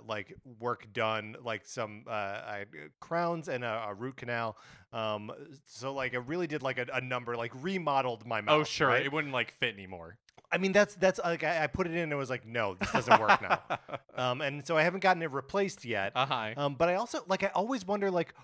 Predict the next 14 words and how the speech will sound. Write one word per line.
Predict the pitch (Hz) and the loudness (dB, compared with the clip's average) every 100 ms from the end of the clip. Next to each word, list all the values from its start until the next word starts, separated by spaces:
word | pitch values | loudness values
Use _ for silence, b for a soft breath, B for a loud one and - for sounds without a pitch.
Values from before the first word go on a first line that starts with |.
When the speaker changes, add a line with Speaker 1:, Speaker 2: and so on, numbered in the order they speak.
| B | B
Speaker 1:
why | 117 117 151 | -6 0 0
does | 247 254 | 0 0
a | 208 | 0
mouth | 165 147 170 - | 2 2 2 0
guard | 160 143 | -2 -2
need | 147 | -6
to | 135 | -6
be | 147 | -6
so | - - - 135 147 | -6 -6 0 2 0
precisely | 156 143 120 117 127 120 | -4 -4 -2 -2 -6 -8
fit | - 120 - | -6 -8 -8
to | 117 | -10
your | 107 | -10
teeth? | 95 - 185 104 - | -10 -6 -4 -4 -8